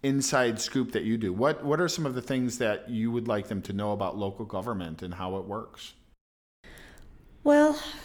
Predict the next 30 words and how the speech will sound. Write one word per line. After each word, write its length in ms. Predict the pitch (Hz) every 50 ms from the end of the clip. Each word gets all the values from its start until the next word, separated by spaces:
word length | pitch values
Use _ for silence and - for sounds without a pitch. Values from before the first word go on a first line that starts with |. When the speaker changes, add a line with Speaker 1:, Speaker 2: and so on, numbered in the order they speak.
| - - - - - 226
Speaker 2:
local 340 | 240 269 285 285 311 294
government 560 | 262 - 240 240 233 240 240 233 240 240 233 208
and 160 | 175 165 165
how 260 | 175 202 196 208 220 214 -
<laughs> 100 | - -
it 220 | 220 214 - - - 214 190
works. 580 | 196 - - 180 156 - - - - - - -
Speaker 1:
Yeah. 60 | -
That's 160 | - 175 170 185
a 60 | 175
broad 320 | - 160 147 143 - -
question, 300 | - 156 151 - - -
Speaker 2:
It 120 | 233 254 285
is 120 | 269 247
Speaker 1:
but 100 | 247 226
Speaker 2:
a 40 | 220
very 320 | 214 269 220 233 311 311
broad 340 | - - 180 165 151 147 -
question. 720 | - 185 165 165 160 - - - - 165 165 156 - - -
Um, 480 | - 185 185 180 175 175 175 175 175 175 -
Speaker 1:
Maybe, 300 | 160 190 185 233 220 190
maybe 300 | 185 190 208 208 202 185
a, 120 | 156 -
a 100 | 131 123
culture 420 | - - - 180 170 170 - 135
shock 340 | 117 - - 113 98 95 -
that 140 | - - -
you 100 | 104 101
experienced 960 | 92 - - - 113 101 90 87 80 73 78 78 - - - - 85 - 92
that, 360 | 104 104 98 95 98 - -